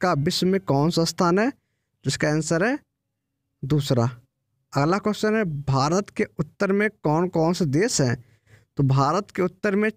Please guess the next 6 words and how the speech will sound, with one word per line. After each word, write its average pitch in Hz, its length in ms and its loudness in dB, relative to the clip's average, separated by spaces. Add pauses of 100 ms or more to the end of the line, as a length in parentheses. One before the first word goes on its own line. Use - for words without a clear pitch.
(120)
चीन, 180 400 2
नेपाल 156 720 0
और 190 200 0
भूटान 147 400 0 (680)
देश 143 360 0
है। 117 220 0